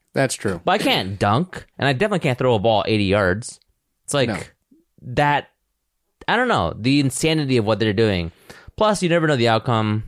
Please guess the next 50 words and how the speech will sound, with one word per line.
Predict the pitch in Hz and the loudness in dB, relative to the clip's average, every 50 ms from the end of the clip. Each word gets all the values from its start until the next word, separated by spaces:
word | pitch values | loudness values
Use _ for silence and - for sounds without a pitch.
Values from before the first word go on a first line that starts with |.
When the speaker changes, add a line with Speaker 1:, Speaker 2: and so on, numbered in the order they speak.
| - - | -10 -6
Speaker 2:
I | - 139 | -2 -2
don't | 135 113 | 0 2
know. | 98 90 87 92 | 2 2 0 0
It's | 92 - | -2 -6
pretty | - - 160 156 135 101 95 - - | -4 -4 0 0 0 0 -2 -2 -2
Speaker 1:
I | 226 | -2
think | 233 349 262 | 0 0 0
sports | - - 214 226 - - | 0 0 0 2 2 2
Speaker 2:
I, | - | 2
Speaker 1:
are | - | 2
Speaker 2:
I | |
love | 175 - 160 | 2 2 2
Speaker 1:
also, | - 175 165 | 2 2 2
Speaker 2:
sports. | 117 101 92 85 82 - - | 2 2 0 0 0 -4 -2
Speaker 1:
they're | 175 196 208 196 | 0 0 2 2
great | 175 170 180 180 165 - - | 2 0 0 0 0 -2 -2
too | - 170 151 147 | 0 2 2 2
in | 143 127 127 | 2 0 0
terms | 135 135 120 117 | -2 -2 -2 -2
of, | 120 113 | -4 -2
like, | 117 110 101 98 - | -2 0 -2 -2 -2
life | 98 92 92 90 - - | -2 -2 -2 -4 -4 -4
lessons, | 90 90 - - 98 92 90 - - - - | -6 -6 -4 -6 -6 -6 -6 -8 -10 -10 -10
like, | - 107 - - | -10 -10 -8 -4
teaching | - 123 101 - 107 101 | -4 -4 -4 -4 -4 -2
you, | 98 98 95 | -2 -2 0
like, | 92 92 92 - | -2 -2 -4 -4
how | 120 117 98 | -4 -4 -2
to | 95 | -2
work | 92 95 - 95 | -2 -4 -6 -6
as | 90 | -8
a | 92 | -8
team. | 82 - 117 107 104 | -8 -6 -4 -4 -2
But | 98 110 | 0 0
also, | 127 175 220 - - 175 147 123 | 2 2 2 2 2 0 2 2
like, | 123 120 - | 0 0 0
the | 180 | 0
most | 143 165 147 123 | 0 0 -2 0
valuable | 131 131 170 202 202 170 151 | 0 0 2 2 2 0 0
thing | - 143 135 | 0 0 0
about | 123 117 113 - | 0 0 0 -2
sports | - - 117 117 117 107 | -2 -2 0 0 0 0
is | 107 95 | -2 -4
it | 104 98 | -4 -6
teaches | - - 131 - 123 120 | -6 -6 -8 -6 -6 -6
you | 117 113 107 101 | -4 -2 -2 -2
how | - 117 104 | -2 -2 -4
to | 90 | -4
lose, | 80 82 95 117 110 95 - - | -4 -4 -2 -2 -2 -4 -4 -2
like, | - 95 90 - | -2 -2 -2 -4